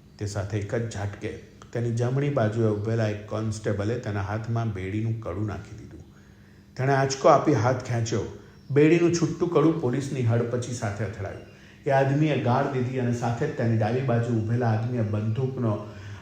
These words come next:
હાથો તેના ડાબા ખભા અને ગરદનના હાડકા પર ઝીક્યો. તે ખાટલાની નીચે પછડાયો. તેને તમ્મર આવી ગઈ. "તમે, તમે એને મારો છો? મારો છો શા માટે? એ મારો દીકરો છે. આ અત્યાચાર છે. તમે પોલીસ થઈને અત્યાચાર કરો છો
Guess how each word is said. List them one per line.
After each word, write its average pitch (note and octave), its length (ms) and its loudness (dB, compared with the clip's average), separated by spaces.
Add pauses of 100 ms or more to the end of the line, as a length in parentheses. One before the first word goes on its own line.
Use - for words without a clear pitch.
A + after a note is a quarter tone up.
હાથો D3 260 0
તેના A#2+ 260 2
ડાબા A#2+ 480 2
ખભા C3 200 -2
અને B2 200 2
ગરદનના A#2 500 2
હાડકા A#2 440 0
પર G2+ 180 -4
ઝીક્યો. - 380 -12 (540)
તે A#2 80 -4
ખાટલાની A#2+ 520 -2
નીચે A2+ 260 0
પછડાયો. - 600 -8 (200)
તેને A2 160 -2
તમ્મર B2 340 -2
આવી G2 240 -2
ગઈ. - 300 -14 (680)
"તમે, E3 260 2 (640)
તમે D#3+ 180 4
એને F3 200 4
મારો C#3+ 300 2
છો? - 460 -4 (200)
મારો D3+ 360 6
છો A3+ 120 -2
શા - 240 -10
માટે? A#2 260 2 (480)
એ D#3 40 2
મારો C3+ 260 2
દીકરો A#2 380 0
છે. - 440 -6 (200)
આ C3+ 200 -2
અત્યાચાર F#3 500 4
છે. - 500 -8
તમે F#3 200 6
પોલીસ G3+ 400 4
થઈને F#3+ 180 6
અત્યાચાર F3+ 800 4
કરો D#3 180 6
છો - 440 -2